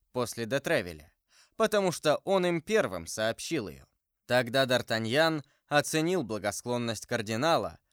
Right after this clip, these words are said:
позволившего ему, наконец, поступить в мушкетёры. Иначе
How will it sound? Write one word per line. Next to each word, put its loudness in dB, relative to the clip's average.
позволившего 0
ему, 0
наконец, -4
поступить -8
в -8
мушкетёры. -4
Иначе 0